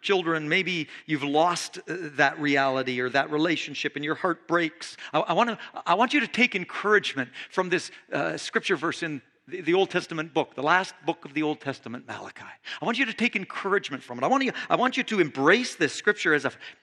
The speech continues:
as a faith-filled prayer expression in the days ahead to bring hope to your hurting heart and for, and, and, and for what the future could be in your relationship with your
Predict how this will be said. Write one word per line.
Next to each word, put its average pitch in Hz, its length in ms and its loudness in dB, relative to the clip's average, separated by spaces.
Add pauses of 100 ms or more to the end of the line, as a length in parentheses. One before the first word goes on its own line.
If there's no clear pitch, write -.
(140)
as 156 120 0
a 160 40 -2
faith-filled 208 760 -2
prayer 180 480 2
expression - 600 -4 (680)
in 156 100 -6
the 143 80 0
days 156 300 2
ahead 127 360 -2 (1400)
to 139 380 0 (120)
bring 147 180 0
hope 151 260 -4 (840)
to 147 100 -8
your 120 320 -4 (380)
hurting 127 320 0
heart 117 520 -2
and 117 160 -10
for, 120 380 -4 (320)
and, 147 120 -2
and, 160 140 0
and 165 160 0
for 175 100 0
what 170 180 2
the 196 60 -4
future 196 340 -4
could 180 200 -2
be 175 180 -4
in 127 80 -2
your 117 100 0
relationship 120 600 -4
with 120 140 -18
your 120 160 -8